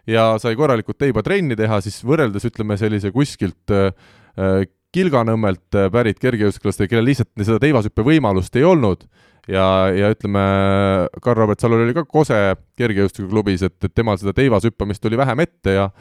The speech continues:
ja seetõttu võib-olla mul oli väike eelis just tehnilistel aladel, kus, kus need väiksemate kohtade, äh, sportlased ei saanud nii palju neid tehnilisi alasid nagu teivashüppe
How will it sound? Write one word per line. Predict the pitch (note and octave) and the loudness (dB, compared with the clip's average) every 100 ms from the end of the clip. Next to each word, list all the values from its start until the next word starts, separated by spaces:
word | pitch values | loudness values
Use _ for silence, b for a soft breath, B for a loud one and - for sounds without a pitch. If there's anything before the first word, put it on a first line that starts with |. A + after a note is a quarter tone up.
| b b b - | b b b -6
ja | G2 | 0
seetõttu | C3 B2 G#2+ - A#2 | 0 0 0 0 0
võib-olla | G#2+ G#2+ | 2 0
mul | A2 G#2+ | 0 2
oli | A2 | 2
väike | C#3+ - C#3+ D3 | 0 0 2 2
eelis | G2+ F2 | 0 -2
just | F#2+ - | -4 -2
tehnilistel | B2+ G2+ E2+ G#2 A#2+ | -2 -2 -4 -2 0
aladel, | A2 E2 E2 | 0 0 -4
kus, | F2 E2+ - - F2 F2 E2+ | -4 -6 -12 -4 -2 -2 -4
kus | F2 F#2 | -6 -6
need | F2 G#2 | -6 -2
väiksemate | A#2 - F#2 F2 F#2 | -2 -2 -8 -6 -2
kohtade, | G2 G2 E2+ F2 F2 | -2 -2 -4 -2 -2
äh, | F#2 - - F2+ F2 | -4 -18 -12 -8 -4
sportlased | - A2 F#2+ F2+ | -2 -2 -4 -4
ei | F#2+ G2 | -2 0
saanud | A2 F2+ | 0 0
nii | G2 F#2+ | -2 0
palju | F2+ | 0
neid | F2+ | -2
tehnilisi | - G2 F2 F2+ | -2 -2 0 0
alasid | F#2 E2+ E2 | 0 -2 -2
nagu | F2 | -2
teivashüppe | G2+ F2+ F2 - F#2+ | 0 0 -2 -2 0